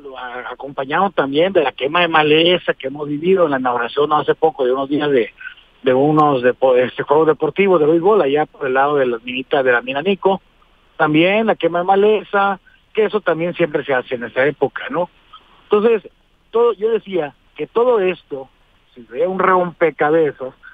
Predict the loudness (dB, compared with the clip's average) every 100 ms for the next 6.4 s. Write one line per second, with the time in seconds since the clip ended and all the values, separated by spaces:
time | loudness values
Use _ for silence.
0 | _ -8 -6 -4 -2 0 0 0 -2 0
1 | 2 0 -6 _ _ _ _ -2 -2 -4
2 | -8 0 0 0 -4 -4 _ _ -2 -2
3 | -2 -2 0 -2 -4 0 0 0 -6 -2
4 | 0 0 -2 -2 -2 -2 -6 -20 _ _
5 | -2 0 -2 0 0 0 -2 -6 -8 -4
6 | -4 -2 -4